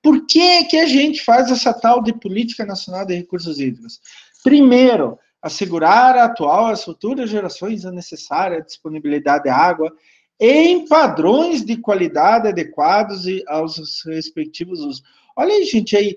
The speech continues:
isso daí é desenvolvimento sustentável, né? Se lembram? O que que é desenvolvimento sustentável? É, o você consumir re-, os recursos hoje de tal maneira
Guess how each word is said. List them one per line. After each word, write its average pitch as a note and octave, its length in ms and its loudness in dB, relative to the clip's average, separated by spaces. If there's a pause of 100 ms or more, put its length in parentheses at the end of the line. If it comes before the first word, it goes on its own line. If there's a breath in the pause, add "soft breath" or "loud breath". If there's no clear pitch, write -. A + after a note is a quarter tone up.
(220 soft breath)
isso F3 240 -12
daí D#3 260 -2
é A3 520 2
desenvolvimento D3+ 720 -10
sustentável, A3+ 720 -4
né? G3+ 140 -6
Se - 160 -10
lembram? A3 340 -4
O - 80 -18 (420)
que C4 140 2
que B3+ 120 0
é B3+ 40 4
desenvolvimento A3+ 760 2
sustentável? F#3 1040 0 (340 soft breath)
É, G3 400 2
o D#3 220 0
você D#3 340 -4
consumir G#3 520 -6
re-, F3 200 -4
os D#3 240 -8
recursos E3 560 -6
hoje G3+ 260 -2
de D#3 120 -10
tal D#3+ 220 -6
maneira G3 600 -2